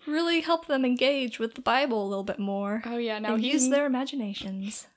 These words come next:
Speaker 2: <laughs> He's not wrong. But I find it funny how casual he is being about it if you really think about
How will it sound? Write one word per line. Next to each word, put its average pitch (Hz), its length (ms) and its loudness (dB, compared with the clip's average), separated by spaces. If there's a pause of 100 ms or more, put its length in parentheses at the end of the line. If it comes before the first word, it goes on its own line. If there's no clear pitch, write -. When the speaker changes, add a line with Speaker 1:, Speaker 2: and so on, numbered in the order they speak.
(120)
Speaker 2:
<laughs> 370 240 -10
He's 247 140 0
not 349 240 6
wrong. 233 640 6 (800)
But 196 300 4
I 220 120 0
find 220 260 4
it 220 120 2
funny 208 280 -2
how 202 180 4
casual 202 480 0
he 220 200 -2
is 190 280 -2
being 196 340 -4
about 190 300 4
it 196 140 4
if 214 120 2
you 208 140 -4
really 277 400 4
think 226 280 2
about 175 460 4